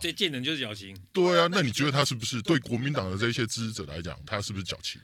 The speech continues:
Speaker 1: 没有，不管他有没有，都不管他四大公投还是这一次补选啊，反正他到，就算有，有出来那个站台辅选还是怎么样，加持四大公投还是怎么，就算国民党都有赢哦，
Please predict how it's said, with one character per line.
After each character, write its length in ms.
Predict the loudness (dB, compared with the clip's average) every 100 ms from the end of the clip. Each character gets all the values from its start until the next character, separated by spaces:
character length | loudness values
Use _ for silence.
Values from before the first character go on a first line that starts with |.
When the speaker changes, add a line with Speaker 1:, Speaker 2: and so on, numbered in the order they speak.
| 0
Speaker 1:
没 80 |
有， 100 | 0
不 120 | 0 -2
管 220 | -4 -2
他 200 | 0 0
有 120 | 0
没 100 | 0
有， 100 | -2
都 80 | -2
不 120 | -8
管 180 | -6 -2
他 80 | -2
四 160 | -2
大 140 | -2 0
公 200 | -2 -6
投 60 |
还 160 | -4 -6
是 80 | -4
这 120 | -4
一 40 |
次 260 | -4 -4 -10 -12 -20 _
补 160 | -8
选 260 | -6 -6 -8
啊， 160 | -12 -16 -20 -20 -16
反 120 | -8 -2
正 160 | -2
他 140 | 2 2
到， 240 | 2 0 -2 _
就 160 | 0 0
算 260 | 2 0 0
有， 440 | -4 -4 -4 -8 -10 _ -20 _ _
有 240 | -6 -4
出 240 | -4 -4 0
来 420 | 2 4 2 -2 -12 _ _ _
那 160 | -8 -2
个 460 | 0 2 0 -2 -8 _
站 200 | -2 0
台 320 | 0 -4 -2 -4
辅 240 | -6 -6
选 240 | -4 -4
还 140 | -4 -6
是 80 | -8
怎 180 | -8
么 60 | -4
样， 320 | 0 0 -2
加 260 | -2 0 0
持 280 | -2 -6 -6
四 180 | -6
大 140 | -4 -4
公 200 | -4 -8
投 80 | -6
还 140 | -6
是 80 | -8
怎 160 | -10
么， 220 | -14 -16 -20 _
就 100 | -4
算 240 | 0 0 -2 -8
国 120 | -6
民 100 | -4
党 140 | -2 0
都 120 | 0
有 80 | 0
赢 240 | -6 -8
哦， 160 | -8